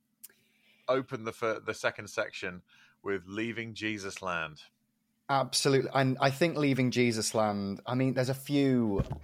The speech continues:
Speaker 2: highlights here, but, I mean, Leaving Jesus Land was one of mine. I think it was a great song to start the second half with. But
Speaker 1: Yeah.
Speaker 2: are there any, like, what are your highlights from the first half?
Speaker 1: Oh, that's, oh, that's a good idea. Laurie Myers.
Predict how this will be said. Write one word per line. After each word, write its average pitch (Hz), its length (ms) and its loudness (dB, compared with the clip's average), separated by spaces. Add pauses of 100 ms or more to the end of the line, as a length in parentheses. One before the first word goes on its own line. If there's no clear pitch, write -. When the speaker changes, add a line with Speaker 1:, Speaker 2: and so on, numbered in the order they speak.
(140)
Speaker 2:
highlights 98 760 0
here, 73 400 -6
but, - 180 2
I 104 40 -2
mean, 101 260 -2
Leaving 104 240 0
Jesus 92 340 -4
Land 90 240 -2
was 95 320 2
one 90 160 0
of 85 140 -8
mine. 85 280 -2
I 82 40 -8
think 92 240 -8
it 82 60 -10
was 95 80 -8
a 101 60 -2
great 101 320 0
song 92 260 -4
to - 100 -10
start 90 400 0
the - 80 -8
second 80 720 -6 (440)
half 90 380 0
with. 73 260 -6 (460)
But - 160 2
Speaker 1:
Yeah. 113 200 2
Speaker 2:
are 160 60 4
there 190 200 6
any, 185 340 2
like, 156 180 4
what 165 140 6
are 160 40 4
your 156 140 6
highlights 143 420 4
from 131 120 0
the 117 60 2
first 120 420 2
half? 113 320 0 (340)
Speaker 1:
Oh, 143 180 -2
that's, - 240 -6
oh, 127 160 -4
that's - 200 -8
a - 20 -18
good 80 140 -12
idea. 85 300 -4 (400)
Laurie 143 300 4
Myers. 110 540 0